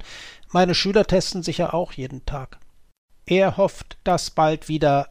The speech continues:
alte Normalität zurückkehrt. Ans Aufhören denkt Uwe Schumann noch nicht. Und wenn es irgendwann mal so weit sein sollte, sein Sohn, sechzehn Jahre alt,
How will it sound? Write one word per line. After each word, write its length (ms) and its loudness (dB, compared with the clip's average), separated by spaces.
alte 580 2
Normalität 1040 0
zurückkehrt. 800 -8
Ans 280 2
Aufhören 680 2
denkt 300 -2
Uwe 240 -4
Schumann 560 0
noch 220 -2
nicht. 340 -8
Und 240 0
wenn 140 6
es 140 -4
irgendwann 480 0
mal 200 4
so 300 -2
weit 260 0
sein 340 -2
sollte, 480 -4
sein 580 2
Sohn, 540 0
sechzehn 640 -2
Jahre 400 2
alt, 260 0